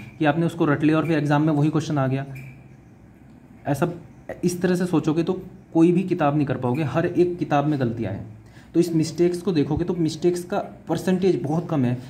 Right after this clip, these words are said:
as compare to जितने question offer कर रहा है। तो इस mistake वाली negativity से बिल्कुल बाहर आ जाओ, यहीं से होगा selection, क्योंकि ये आपको variety of question बता रहा है, ये आपको बता रहा है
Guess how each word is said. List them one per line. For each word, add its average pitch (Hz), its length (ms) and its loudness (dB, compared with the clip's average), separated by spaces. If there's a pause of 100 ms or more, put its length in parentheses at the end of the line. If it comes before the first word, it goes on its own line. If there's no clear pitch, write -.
(140)
as 160 160 0
compare 147 340 0
to 170 80 2
जितने 147 280 0
question 156 320 -2
offer 123 260 0
कर 107 140 -4
रहा 95 140 -6
है। - 80 -12 (520)
तो 175 260 2
इस 180 180 0
mistake 165 360 0
वाली 170 180 0
negativity 147 480 2
से 170 100 -2
बिल्कुल 180 320 4
बाहर 127 260 0
आ 117 60 0
जाओ, 135 200 -2 (420)
यहीं 147 180 2
से 156 120 0
होगा 110 200 0
selection, 107 380 -8 (380)
क्योंकि 143 180 -2
ये 160 60 6
आपको 156 240 0
variety 135 340 0
of 151 100 -2
question 143 300 -2
बता 120 180 0
रहा 139 120 0
है, 147 60 2
ये 147 120 2
आपको 135 240 -2
बता 120 220 -2
रहा 123 120 -2
है 170 160 -6